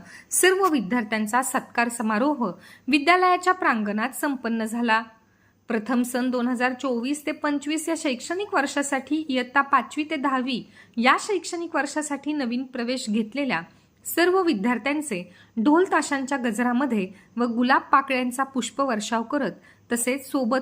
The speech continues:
फटाक्यांच्या आतिषबाजीने जंगी स्वागत गावातील प्रतिष्ठित नागरिकांच्या समवेत करण्यात आले. या कार्यक्रमाचे अध्यक्ष म्हणून सोनी गावचे उपसरपंच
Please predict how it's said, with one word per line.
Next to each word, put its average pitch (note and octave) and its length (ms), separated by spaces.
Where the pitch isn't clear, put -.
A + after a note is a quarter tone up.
फटाक्यांच्या C#4 560
आतिषबाजीने A#3 840
जंगी A#3 400
स्वागत B3+ 880
गावातील D#4+ 440
प्रतिष्ठित C#4+ 600
नागरिकांच्या A#3 640
समवेत G#3+ 440
करण्यात A3+ 380
आले. A3 240
या A3+ 120
कार्यक्रमाचे A3 720
अध्यक्ष A#3 500
म्हणून C4 380
सोनी D#4+ 340
गावचे F4+ 380
उपसरपंच D#4+ 800